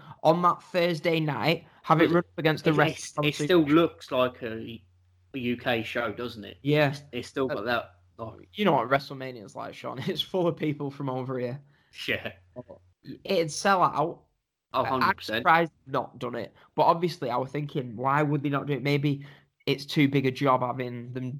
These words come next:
Speaker 1: do the show Thursday and Friday. You know, like, for, say, Triple H, if he's having a match, which I'm not sure if he is at Mania, if he's still injured. Can you
Speaker 2: No,
Speaker 1: imagine
Speaker 2: I,
Speaker 1: to
Speaker 2: I don't think he'd be
Speaker 1: produce
Speaker 2: cleared
Speaker 1: Thursday?
Speaker 2: for Mania.
Speaker 1: Oh, if anyone can get cleared, though, it's gonna be him.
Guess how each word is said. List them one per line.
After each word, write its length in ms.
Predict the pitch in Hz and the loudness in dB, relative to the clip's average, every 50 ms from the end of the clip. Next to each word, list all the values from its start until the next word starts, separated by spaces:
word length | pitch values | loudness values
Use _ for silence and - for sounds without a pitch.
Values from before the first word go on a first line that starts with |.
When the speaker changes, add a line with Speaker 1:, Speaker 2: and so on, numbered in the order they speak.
| - | -2
Speaker 1:
do 160 | - 151 139 135 | 2 2 2 2
the 80 | 135 | 2
show 220 | 131 - 147 127 123 | 0 0 0 0 0
Thursday 580 | 131 - 135 123 127 127 127 127 131 123 120 | 0 -2 0 2 2 2 0 0 0 -2 0
and 220 | 117 120 123 123 123 | 0 -2 -4 -4 -6
Friday. 680 | - 131 123 127 127 127 127 127 123 123 - 139 - _ _ _ _ | -4 -2 0 2 2 2 0 -2 -4 -4 -6 -8 -10 _ _ _ _
You 100 | - 139 | 0 2
know, 120 | 143 143 139 | 4 6 6
like, 300 | 135 131 131 127 - - | 6 6 6 4 2 -2
for, 420 | - - 135 131 131 127 127 127 127 - _ _ _ _ _ _ _ _ _ | -4 -2 0 2 2 2 0 -2 -4 -8 _ _ _ _ _ _ _ _ _
say, 220 | - - 135 127 | -8 -4 -4 -4
Triple 380 | 123 - - 135 139 - 131 127 | -2 -2 -2 -2 -2 -2 0 2
H, 320 | 127 123 110 - - - | 4 2 2 0 -2 -2
if 80 | 147 143 | 0 4
he's 140 | 165 156 156 | 4 6 6
having 240 | 151 147 147 147 | 6 6 4 2
a 40 | 143 135 | 2 0
match, 340 | 135 135 139 - - - | 0 -2 -4 -6 -8 -12
which 140 | 135 - 139 | -12 -10 -8
I'm 120 | 131 127 131 | -8 -8 -8
not 160 | 131 - 147 | -8 -10 -8
sure 180 | - 143 127 | -6 -6 -6
if 60 | 120 - | -4 -4
he 100 | 135 131 | -2 -2
is 100 | 127 127 | -2 -2
at 100 | 123 - | -4 -6
Mania, 460 | - 127 123 113 113 120 117 135 156 147 | -6 -6 -6 -6 -6 -6 -4 -6 -6 -6
if 100 | 151 - | -4 -4
he's 120 | 143 135 | -4 -4
still 200 | 143 - 143 135 | -2 -2 0 0
injured. 320 | 131 131 143 139 143 127 123 | 2 0 0 0 0 -2 -2
Can 80 | - - | -4 -10
you 240 | - - - - _ - | -20 -20 -20 -16 _ 0
Speaker 2:
No, 60 | 123 | 4
Speaker 1:
imagine 340 | 123 165 151 139 147 139 131 | 4 4 4 4 2 0 0
Speaker 2:
I, 100 | 135 131 - _ | -2 -6 -10 _
Speaker 1:
to 120 | - - 143 | -4 -4 -4
Speaker 2:
I 120 | 127 123 | -4 -4
don't 280 | 123 - 135 135 127 - | -8 -8 -8 -8 -6 -4
think 140 | - 147 - | -4 0 2
he'd 60 | 156 | 2
be 60 | 151 | 2
Speaker 1:
produce 140 | 131 120 110 | 2 -2 -8
Speaker 2:
cleared 300 | - - 143 135 131 127 | -4 0 2 4 4 2
Speaker 1:
Thursday? 180 | - - 113 117 | 0 -4 -6 -6
Speaker 2:
for 60 | - 107 | -6 -8
Mania. 320 | 107 107 107 107 107 110 - _ _ _ _ _ _ _ _ _ _ _ _ _ _ _ | -12 -12 -12 -12 -14 -16 -18 _ _ _ _ _ _ _ _ _ _ _ _ _ _ _
Speaker 1:
Oh, 240 | 117 123 120 98 90 | -8 -6 -4 -4 -4
if 160 | 113 143 - | -6 -2 0
anyone 420 | 147 143 143 147 139 123 123 123 123 | 4 4 6 6 6 4 4 0 -2
can 200 | - - 117 113 | -4 -6 -6 -6
get 200 | 117 117 - - | -4 -6 -6 -6
cleared, 320 | - - 123 123 101 95 | -6 -6 -4 -4 -4 -2
though, 120 | 92 98 90 | -2 -2 -2
it's 140 | 85 - | -2 -4
gonna 220 | - - 117 113 110 | -4 -6 -6 -6 -4
be 140 | - 104 104 | -4 -4 -4
him. 220 | 104 104 104 - | -4 -4 -6 -10